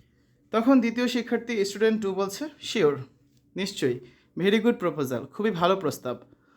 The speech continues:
What do you see in the picture, এই ছবিটিতে তুমি কী দেখছো?" দেখো, এটা কিন্তু আমাদের ফার্স্ট কোয়েশ্চেন, ঠিক আছে? তখন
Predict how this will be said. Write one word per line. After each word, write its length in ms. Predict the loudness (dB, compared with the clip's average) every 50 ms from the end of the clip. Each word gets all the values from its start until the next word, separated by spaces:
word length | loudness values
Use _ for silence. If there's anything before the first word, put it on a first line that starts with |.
| _ _ _ _ 0 4
What 300 | 6 6 6 6 2 2
do 40 | 4
you 160 | 4 4 4
see 420 | 2 2 2 2 2 2 0 0 -2
in 60 | -2
the 80 | -2 0 0
picture, 380 | -2 -2 -2 -4 -6 -6 -6 -8 -14 _ _ _ -2
এই 200 | -2 -2 -2 -2
ছবিটিতে 560 | -2 -2 0 0 2 2 0 2 2 2 0
তুমি 420 | 2 0 2 2 2 2 0 -2 -12 _ _ _ _ _ _ _
কী 100 | -4 -2
দেখছো?" 360 | 0 -2 -2 -4 -6 -14 -16 -16 -16 -6
দেখো, 200 | -2 -2 0 2
এটা 140 | 2 0 0
কিন্তু 240 | 0 0 0 2 2
আমাদের 280 | 2 4 4 4 2 2 -2 -10 _ _ _ _ _ _ -2
ফার্স্ট 220 | 0 0 0 -2 -4
কোয়েশ্চেন, 380 | -4 -2 -2 -2 -2 -6 -6 -6
ঠিক 140 | -2 -2
আছে? 280 | -2 0 0 0 -2 -2 -4 -10 -20 _ _ _ _ _ _ _ _ _ _ _ _ _ _ _ _ _ _ -2
তখন 340 | 0 2 4 4 2 2